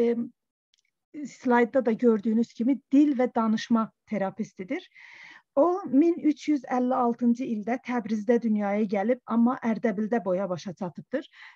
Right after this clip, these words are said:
E, danışıqda da görəcəksiniz Ərdəbilin şirin ləhcəsi, hani mənim unutduğum, amma Ətabək bəyin gözəl bir şəkildə saxladığını da, e, hiss eləyib görəcəksiniz. Dəbiristan və ya liseyi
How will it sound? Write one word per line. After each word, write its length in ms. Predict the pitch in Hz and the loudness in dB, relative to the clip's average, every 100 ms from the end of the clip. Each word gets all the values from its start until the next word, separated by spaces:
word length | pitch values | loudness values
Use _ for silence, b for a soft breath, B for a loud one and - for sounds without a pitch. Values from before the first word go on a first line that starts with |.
| - | -8
E, 80 | 220 208 - 165 | -6 -6 -8 0
danışıqda 560 | 240 233 240 233 254 | 4 4 2 -4 -2
da 80 | 247 226 | -2 0
görəcəksiniz 640 | 226 226 240 240 269 233 226 214 | 0 0 -2 -2 -6 -8 -4 -4
Ərdəbilin 440 | 214 196 214 226 | -2 -4 0 -2
şirin 320 | - 220 208 208 | -2 -4 -4 -2
ləhcəsi, 400 | 185 170 196 180 | -4 -6 -8 -8
hani 160 | 185 190 | -8 -6
mənim 240 | 196 196 208 | -4 -4 -4
unutduğum, 560 | 202 196 - 170 196 202 | -6 -6 -8 -8 -8 -8
amma 240 | 190 190 - | -8 -8 -10
Ətabək 400 | 180 196 180 190 - | -10 -8 -6 -8 -8
bəyin 240 | 180 190 208 B B B _ | -8 -6 -8 B B B _
gözəl 320 | 190 214 208 | -4 -2 -2
bir 80 | 185 | -4
şəkildə 380 | 214 190 170 190 - | -8 -8 -8 -8 -6
saxladığını 680 | 196 - 196 - 190 208 196 | -8 -6 -6 -6 -6 -6 -4
da, 100 | 220 - | -4 -4
e, 140 | 220 196 - 254 247 | -8 -10 -14 -6 -2
hiss 200 | 240 220 | -2 -4
eləyib 300 | 208 214 - | -4 -6 -4
görəcəksiniz. 640 | 208 190 185 170 185 175 _ B B B B B - 262 | -6 -4 -6 -8 -10 -20 _ B B B B B -12 0
Dəbiristan 720 | 285 285 302 285 254 - 320 | 2 4 6 4 2 0 2
və 80 | 285 277 | 4 6
ya 180 | 269 226 | 4 2
liseyi 600 | 226 247 - 226 214 | 2 2 4 4 4